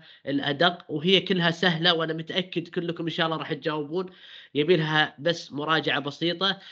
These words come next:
أكثركم يقول لك والله أنا الآن في بحر أقرأ شنو وأخلي شنو، لا، إحنا شا-، أعطيناك الآن وجبة خفيفة، أنت بعدها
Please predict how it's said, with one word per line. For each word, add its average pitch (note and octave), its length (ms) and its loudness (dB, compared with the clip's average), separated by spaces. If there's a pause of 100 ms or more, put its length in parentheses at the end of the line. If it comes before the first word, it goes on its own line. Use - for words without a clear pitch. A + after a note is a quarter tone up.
(220)
أكثركم E3 520 0
يقول E3 180 4
لك D#3 140 0
والله D#3+ 320 4
أنا D#3+ 100 2
الآن D3+ 280 2
في D#3 140 -2
بحر D3+ 460 0
أقرأ D#3 260 0
شنو D#3 300 0
وأخلي D3+ 380 -2
شنو، D#3 300 -2
لا، F#3+ 280 0
إحنا D#3+ 200 0
شا-، D#3 200 -2
أعطيناك E3+ 600 2
الآن D3+ 340 -2
وجبة C#3+ 320 -2
خفيفة، F3+ 580 0 (480)
أنت D#3+ 480 -2
بعدها C#3 540 0